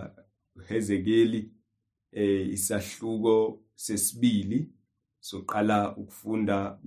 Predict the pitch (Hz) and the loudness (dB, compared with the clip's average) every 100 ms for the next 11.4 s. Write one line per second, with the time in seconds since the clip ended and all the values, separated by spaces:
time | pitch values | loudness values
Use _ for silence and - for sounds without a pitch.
0 | 104 - 107 104 104 101 87 - - 92 | -14 -6 -2 2 2 0 -4 -14 -16 -4
1 | 107 107 - - 98 107 104 90 - _ | 0 0 -2 -4 2 4 4 0 -6 _
2 | _ _ _ - 117 98 95 - 113 113 | _ _ _ -6 -2 0 0 0 2 4
3 | 104 107 107 95 101 - 101 - 101 98 | 4 4 2 0 -6 -6 -10 -8 -10 -10
4 | - 113 110 - 98 95 95 - - 104 | -4 -2 -2 -4 -4 -2 -2 -4 -4 -2
5 | 95 90 - 92 82 - - _ _ _ | -2 -4 -8 -10 -10 -14 -20 _ _ _
6 | _ _ _ _ _ _ _ _ _ _ | _ _ _ _ _ _ _ _ _ _
7 | 92 92 117 104 104 95 110 117 123 123 | -8 0 0 2 2 4 4 6 6 4
8 | 151 - - 107 - 104 104 - 151 156 | 2 -4 -14 -14 -10 -10 -10 -6 -2 -2
9 | 160 _ _ _ _ - - 107 104 - | -4 _ _ _ _ -12 -4 -2 -2 -6
10 | 117 117 104 107 107 120 110 98 110 - | -2 0 2 2 0 -2 -4 -2 -2 -2
11 | - 104 120 151 | -4 2 4 2